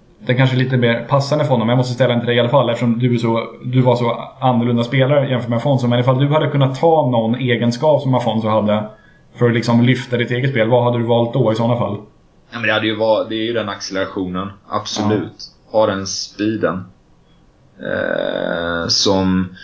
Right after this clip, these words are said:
Speaker 2: han hade med boll. Jag sitter och funderar på hur snabb han var utan boll egentligen. Han var en sån spelare som man upplevde ibland att han var snabbare med boll.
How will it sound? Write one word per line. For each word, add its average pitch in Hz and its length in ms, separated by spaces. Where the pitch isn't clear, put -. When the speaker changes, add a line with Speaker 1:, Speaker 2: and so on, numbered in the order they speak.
Speaker 2:
han 101 180
hade 101 300
med 95 480
boll. 90 380
Jag 110 100
sitter 127 240
och 120 80
funderar 117 380
på 127 140
hur 117 80
snabb 104 340
han 107 120
var 98 140
utan - 420
boll 104 220
egentligen. 101 640
Han 127 180
var 147 80
en 139 60
sån 127 160
spelare 107 280
som 113 140
man 110 100
upplevde 98 300
ibland 98 240
att 90 60
han 95 80
var 98 60
snabbare 104 360
med 110 260
boll. 95 220